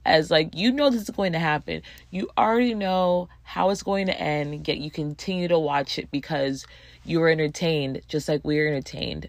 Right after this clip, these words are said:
by this game." And again, it just reiterates that the entire time of the duration of this game, that Paul is in control.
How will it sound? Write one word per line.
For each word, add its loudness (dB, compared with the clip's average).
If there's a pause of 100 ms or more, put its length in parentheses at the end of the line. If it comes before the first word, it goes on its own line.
(160)
by 2
this -4
game." -6 (520)
And 0
again, 4
it 0
just -4
reiterates 0
that 0 (220)
the -4
entire 2
time -2 (580)
of 2
the 2
duration 2
of -6
this -4
game, -2 (580)
that -2
Paul 2 (120)
is -4
in -6
control. -10